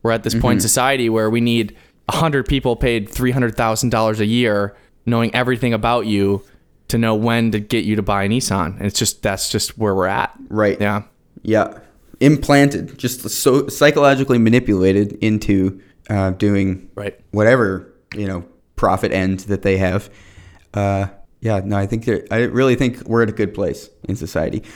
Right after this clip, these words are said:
Speaker 2: Uh, one person you turned me on to in, on Twitter that, um, has been very interesting
Speaker 1: Mm-hmm.
Speaker 2: is, uh, was Francois Ch-, uh, Francois Chollet.
Speaker 1: Ooh, I love that guy.
Speaker 2: Fran-, Francois Chollet.
Speaker 1: Yeah, deep learning
Speaker 2: Yes,
Speaker 1: at Google.
Speaker 2: the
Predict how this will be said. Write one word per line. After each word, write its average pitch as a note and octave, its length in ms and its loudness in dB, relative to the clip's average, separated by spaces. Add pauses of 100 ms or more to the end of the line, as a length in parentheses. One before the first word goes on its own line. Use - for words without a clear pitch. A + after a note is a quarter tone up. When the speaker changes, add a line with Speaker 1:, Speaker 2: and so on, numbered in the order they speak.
(160)
Speaker 2:
Uh, A#2+ 360 4
one A2 440 2
person F#3 240 4
you E3 120 4
turned D#3+ 180 4
me D3+ 80 4
on C#3 140 2
to D#3 200 2
in, A#2+ 520 2
on A#2 140 2
Twitter C3+ 580 -2
that, G#2+ 260 -2
um, G2+ 420 -2
has - 280 -12
been G2+ 320 -6
very A2 280 2
interesting C3 420 -4
Speaker 1:
Mm-hmm. B2+ 480 -2
Speaker 2:
is, G#2+ 360 0
uh, F#2+ 400 0
was A2 240 -2
Francois C3 600 0
Ch-, - 260 -16
uh, G2+ 80 -8
Francois B2 440 -2
Chollet. B2 360 4
Speaker 1:
Ooh, B2 80 2
I A#2+ 60 0
love A#2+ 220 0
that A2+ 200 -2
guy. A2 220 2
Speaker 2:
Fran-, - 180 -12
Francois A#2+ 600 0
Chollet. A#2 540 -2 (100)
Speaker 1:
Yeah, A#2 180 0
deep C3 260 -2
learning B2 360 2
Speaker 2:
Yes, A#2+ 200 0
Speaker 1:
at - 60 -14
Google. B2 360 2
Speaker 2:
the G2+ 140 -2